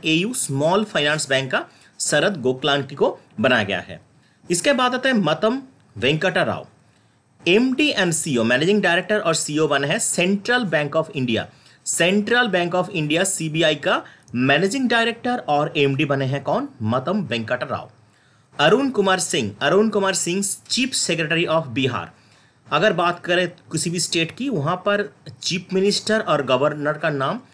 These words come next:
हर वक्त मैं बोलता रहता हूँ, करके जाइए। तो चीफ मिनिस्टर और गवर्नर कौन है, या कमेंट बॉक्स में आप कमेंट करके बता सकते हैं। इसके बाद आता है प्रमोद चंद्र मोदी। प्रमोद चंद्र मोदी को पीसी मोदी भी कहा जा सकता है। ये सीबीडीटी का चेयरमैन बने हैं। इंपॉर्टेंट, इंपॉर्टेंट, बहुत इंपॉर्टेंट रहेगा ये।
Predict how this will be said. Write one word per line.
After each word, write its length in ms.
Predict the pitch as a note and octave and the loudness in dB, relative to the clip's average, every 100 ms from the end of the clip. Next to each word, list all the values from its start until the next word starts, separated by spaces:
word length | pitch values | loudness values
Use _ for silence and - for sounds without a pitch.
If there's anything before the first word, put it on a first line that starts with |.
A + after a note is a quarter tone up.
| _ - | _ -4
हर 120 | C3 C3+ | -2 2
वक्त 200 | D#3+ D#3 | 0 0
मैं 200 | C#3 C#3+ | -4 -2
बोलता 280 | B2+ B2 C#3 | -2 0 -2
रहता 200 | B2+ C#3+ | -2 -4
हूँ, 80 | D3+ | -2
करके 300 | C3+ A2 A#2 | -4 -2 -2
जाइए। 360 | A#2 B2+ A#3 - - _ - | 0 0 -4 -10 -20 _ -8
तो 80 | - | -6
चीफ 300 | - G3+ G#3 | -2 -2 0
मिनिस्टर 440 | G3+ G3+ G3 G3+ G3 _ _ | 0 0 0 -2 -2 _ _
और 160 | C#3+ C#3+ | -2 0
गवर्नर 400 | B2 C#3 D3 D3 | 2 2 2 -2
कौन 240 | C#3 C3 | 0 0
है, 180 | C3 D#3+ | 0 -2
या 140 | C#3+ B2+ | 0 -2
कमेंट 320 | C3 B2+ B2+ | -2 -2 -2
बॉक्स 180 | A#2+ C3+ | -4 -4
में 80 | |
आप 60 | A#2+ | -2
कमेंट 260 | B2+ A#2+ A2+ | -4 -6 -4
करके 180 | A#2+ | -8
बता 160 | A2+ A2 | -6 -8
सकते 260 | - - F#2+ | -8 -10 -14
हैं। 140 | F#2 _ _ _ _ - | -16 _ _ _ _ -4
इसके 240 | F3 F3 A3 | -2 0 2
बाद 220 | G#3 G3+ | 2 2
आता 120 | G#3 | 0
है 60 | G#3 | 0
प्रमोद 400 | F#3 F3 G3+ G3+ | 0 2 2 0
चंद्र 300 | G3 D3 C#3 | -2 -2 -2
मोदी। 320 | B2+ G2+ F2 - _ _ _ | -2 -4 -10 -18 _ _ _
प्रमोद 360 | F3 G3+ B3 A#3+ | 0 2 2 0
चंद्र 300 | A3+ G#3+ G#3+ | 0 2 2
मोदी 260 | F#3+ F3+ | 0 -2
को 140 | F#3 G3+ | 0 -2
पीसी 420 | - F#3 F3+ G#3+ | -2 -6 0 2
मोदी 240 | G3 E3 | 2 0
भी 80 | E3+ | 0
कहा 180 | D#3+ C3 | 0 0
जा 120 | B2+ | 0
सकता 260 | B2+ C3 E3 | -2 -4 -4
है। 120 | C4 | -2
ये 140 | F3+ | -2
सीबीडीटी 600 | E3+ - F3 F#3 A#3 B3 | -2 -2 -2 -2 -2 -4
का 120 | C4 B3+ | -4 -2
चेयरमैन 380 | G3 E3+ E3 | 2 2 0
बने 160 | C3+ A2 | -2 -4
हैं। 160 | G#2 - | -6 -4
इंपॉर्टेंट, 480 | C#3 D3+ F#3 G3 F3 | -4 0 0 0 -2
इंपॉर्टेंट, 380 | D3 D#3+ C#3+ C3 | -2 -2 0 -2
बहुत 220 | C3+ F#3 | -2 -2
इंपॉर्टेंट 340 | E3+ E3 D3+ | -4 -4 -4
रहेगा 200 | C3+ B2+ | -4 -4
ये। 200 | A#2 G2 | -6 -8